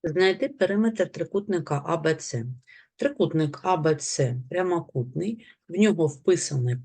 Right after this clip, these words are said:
коло радіуса вісім сантиметрів. Для прямокутного трикутника радіус вписаного кола знаходиться за формулою А плюс Б мінус С поділити на два, де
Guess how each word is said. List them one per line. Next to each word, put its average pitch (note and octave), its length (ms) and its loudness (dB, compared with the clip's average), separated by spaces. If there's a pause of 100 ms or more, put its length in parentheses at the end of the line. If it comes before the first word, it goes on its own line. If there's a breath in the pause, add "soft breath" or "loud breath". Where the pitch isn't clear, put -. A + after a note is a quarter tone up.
коло E3+ 500 4 (280 loud breath)
радіуса A#3 720 -2
вісім E3+ 440 -4
сантиметрів. C#3 760 -4 (380 loud breath)
Для B3+ 400 0 (100)
прямокутного E3+ 920 2
трикутника D3 1000 -4 (320 loud breath)
радіус F#3+ 680 2
вписаного E3 680 -2
кола C#3 400 2
знаходиться D3 680 -2
за G#3 180 0
формулою C3 840 0
А E3+ 280 0
плюс C#3 480 -6
Б C3+ 400 0
мінус C3+ 520 0
С D4 280 -4 (460 soft breath)
поділити A3+ 840 2
на F3 300 -2
два, B2+ 420 -4 (380 loud breath)
де D3 480 2